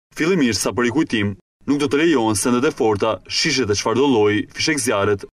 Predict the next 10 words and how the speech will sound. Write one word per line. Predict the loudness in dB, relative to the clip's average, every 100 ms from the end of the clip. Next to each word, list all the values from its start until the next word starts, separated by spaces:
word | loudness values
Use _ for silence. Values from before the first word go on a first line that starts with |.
| _ -2
monedha | 0 2 0 0 0
apo | 0
çdo | 0 0 2
lloj |
materiali | 0 0 0 0 0
metalik, | -2 0 0 -2 -6 _ _
çelëset | -2 0 0 0
e |
çfarëdo | -2 -2 -2 -2
tipi, | -2 0 -2